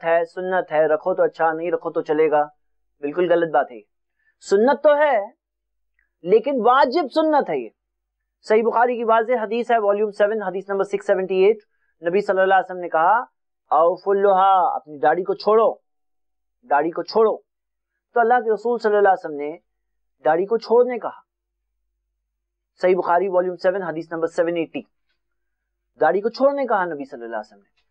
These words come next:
मेरे भाइयों और बहनें, हमें ये हुक्म को फुलफिल करना है। अब इन्हें ये बात खटकने लगी। ये नहीं सोचे मस्जिद में जाता हूँ तो दीनदार बन जाऊंगा, यहाँ पे तो काम कर रहा हूँ, यहाँ पे कैसे भी पैसे आने चाहिए, हलाल हराम कुछ नहीं,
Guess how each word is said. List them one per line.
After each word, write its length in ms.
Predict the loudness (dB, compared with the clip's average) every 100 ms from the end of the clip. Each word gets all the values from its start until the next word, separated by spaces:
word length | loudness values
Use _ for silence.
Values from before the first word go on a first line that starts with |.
| _ _ _ _ _
मेरे 140 | -2 0
भाइयों 340 | 0 -2 -2
और 60 | -4
बहनें, 380 | -6 -6 -10 -12 _ _ _ _
हमें 480 | -4 -2 -2 -4 -8 _ _ _ _ _ _ -2
ये 200 | 4 4 4
हुक्म 240 | -2 -6 -4
को 100 | -2
फुलफिल 360 | 0 0 0 2
करना 260 | 2 0
है। 120 | -6 -12 _ _
अब 120 | -2 0
इन्हें 180 | 0
ये 80 | 0
बात 240 | 2 0 -2
खटकने 380 | -6 -6 -4
लगी। 280 | -6 -6 -10 _ _ _ _ _ _ 0
ये 120 | 2
नहीं 120 | 2
सोचे 300 | 2 2 2
मस्जिद 300 | 0 0 0
में 80 | 4
जाता 240 | 2 2
हूँ 80 | -2
तो 80 | -6
दीनदार 300 | -4 0 0
बन 160 | 0 -4
जाऊंगा, 340 | -4 -6 -10 _ _ _ -2
यहाँ 220 | 0 0
पे 120 | -2
तो 100 | -4
काम 300 | 0 0 0
कर 140 | -2 -2
रहा 160 | -2
हूँ, 120 | -4 -10 _ _ -2
यहाँ 200 | 0 0
पे 120 | -2
कैसे 460 | 0 2 2 0
भी 120 | -2 0
पैसे 320 | 0 0 0
आने 340 | 0 0 -4
चाहिए, 240 | -8 -12 -6
हलाल 340 | 0 2 2
हराम 260 | 0 -2 -4
कुछ 220 | -10
नहीं, 120 | -14